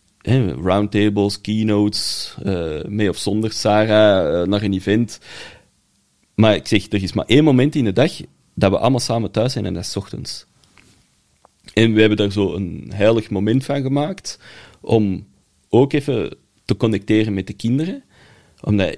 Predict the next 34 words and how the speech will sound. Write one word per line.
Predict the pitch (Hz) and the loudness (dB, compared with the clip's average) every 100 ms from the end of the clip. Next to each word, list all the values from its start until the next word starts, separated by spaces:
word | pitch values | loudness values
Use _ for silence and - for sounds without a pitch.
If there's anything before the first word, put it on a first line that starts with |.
| - | -4
ik | 131 135 | -4 0
wil | 127 | 0
niet | 110 139 | 2 0
dat | |
mijn | 123 98 | -2 -4
kinderen | - 123 107 | -2 -2 0
later | 92 104 107 | 0 0 0
zeggen | 98 117 107 | -2 -2 -4
van, | 78 | -8
"Ah, | - | -6
papa | 98 101 | -6 -4
was | 82 101 | -4 -6
er | - | -10
nooit." | - - - _ _ | -12 -14 -18 _ _
Hè, | 107 | -2
dat | 110 | -2
is | 101 | -4
iets | 90 | -6
dat | 98 | -6
ik | 107 101 | -8 -6
perfect | 120 107 110 | -6 -4 -2
over | 107 98 92 | -2 -2 -2
mijn | 92 107 | 0 0
ouders | 98 101 | -2 -4
kan | - 80 | -8 -8
zeggen. | 101 123 139 - - _ _ _ _ _ _ - | -6 -4 -6 -12 -20 _ _ _ _ _ _ -4
"Papa | - 92 | -4 -2
was | 95 - | -4 -4
er | 104 | -6
nooit." | 107 104 107 - _ _ _ _ _ _ _ _ _ - | -4 -2 -4 -8 _ _ _ _ _ _ _ _ _ 0
En | 104 95 - - _ _ _ _ _ _ _ _ | 0 0 -4 -10 _ _ _ _ _ _ _ _
dat | - 107 | -2 0
wil | 120 | 0
ik | 107 98 | -2 -8